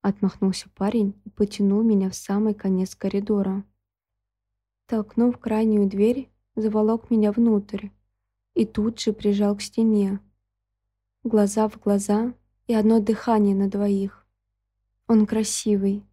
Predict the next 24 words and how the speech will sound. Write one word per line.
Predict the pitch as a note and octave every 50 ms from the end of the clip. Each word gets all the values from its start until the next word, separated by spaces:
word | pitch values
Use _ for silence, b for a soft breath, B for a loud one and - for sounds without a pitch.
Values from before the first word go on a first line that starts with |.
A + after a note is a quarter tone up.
| _ _ _ _ _ _ _ _ _ _ _ _ _ _ -
Острые | B3+ C4+ C4 - - A#3 G#3 G3+
скулы, | G3 - - _ - A3 A#3 B3 A#3+ A#3 A3 A3+ A3 _ _ _ _ _ _ -
ровные | A3+ B3 B3 A#3+ A3+ G#3+ G#3 G#3
брови | G3 F#3 G3+ G3+ G3+ A3 A#3 A#3 G#3+ G3+ G#3 G#3 - -
и | A3+ A3
нос. | A3 G#3+ G#3 G3 F#3+ G3 - - - _ _ _ _ _ _ _ _ _ _ _ _ _ _ _ _ _
Четко | - - - A3+ A#3 - - - G#3
очерченные | G3+ G3+ G3+ - - A#3 A3+ - - - G3+ G3 G3 G3 F#3+
губы | F#3+ - G#3 G#3 A3 A3+ - G#3+ G3+ G#3 G3+ - _ _ -
и | -
хмурый | G#3 - - A3 A3+ B3 A#3+ A3+
взгляд | G#3 G3+ - - G3+ G3+ A3 A#3
зеленых | A3 - G3 F#3+ G3 G3+ G3+ G3+ G#3+ G#3+
глаз, | - A#3+ A3 G3 G3 F#3+ - - _ _ _ _ _ _ _ _ _
что | - - - - A3
в | G#3
данный | G3 G#3+ G#3+ A3 A3+ A3 G#3
момент | G3+ G3 F#3+ F#3+ G3 A3 A#3 A3 -
жадно | - - F#3+ G3+ A3+ A3+ A3 G3+ G3 - -
ощупывали | G#3+ G3 - - A#3 A3+ - G3+ G3 G3 F#3+ G3
каждую | G3 - - G3+ G#3+ G#3+ G#3 - G3+ F#3+ F#3+
черточку | - - G#3 G#3+ A#3+ - - G#3+ G3+ - - - - F#3+ G3 _ _ _ _ _ -
моего | - A3 G#3+ G#3+ G3+ G3+ G#3
лица. | G#3 G#3 A3 A3 - - - A3 G3 G3 F#3+ G3+